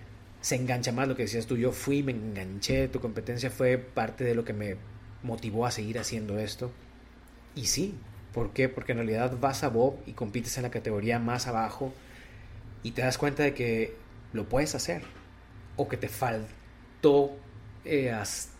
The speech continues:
entrenar en algo para poder lograr una meta que te puso Battle of Boxes o un desafío que te puso Battle of Boxes que no pudiste hacer, pero el siguiente año lo vas a hacer. Y eso engancha más a la gente para que siga haciendo CrossFit,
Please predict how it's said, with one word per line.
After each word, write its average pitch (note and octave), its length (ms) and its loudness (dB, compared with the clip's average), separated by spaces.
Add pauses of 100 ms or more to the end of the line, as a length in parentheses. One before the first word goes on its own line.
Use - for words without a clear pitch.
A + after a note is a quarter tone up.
(140)
entrenar B2 480 4
en C#3 120 6
algo C#3+ 220 8
para A#2 200 4
poder A#2 240 4
lograr C3+ 320 8
una C#3 840 4
meta B2 380 2
que - 100 -2
te A2+ 100 2
puso B2 340 4
Battle B2+ 200 6
of A#2 80 6
Boxes A#2 260 2
o A2+ 40 0
un A2+ 100 0
desafío C3 340 2
que C3 60 -2
te B2+ 100 -4
puso B2+ 200 -2
Battle B2+ 140 4
of A#2+ 60 4
Boxes A#2 160 -4
que A#2 80 -2
no A#2 80 0
pudiste B2 260 0
hacer, C3 160 2
pero A2+ 100 0
el G2 60 -2
siguiente B2+ 340 2
año E3 180 6
lo A2 80 6
vas G#2+ 140 0
a - 20 -6
hacer. - 280 -6 (720)
Y A#2 120 0
eso E3+ 160 0
engancha D#3+ 300 -2
más B2+ 180 -4
a - 40 -8
la - 60 -10
gente A2+ 280 -2
para G2+ 180 -4
que F#2 100 -8
siga G#2+ 160 -2
haciendo G#2 280 -2
CrossFit, - 320 -6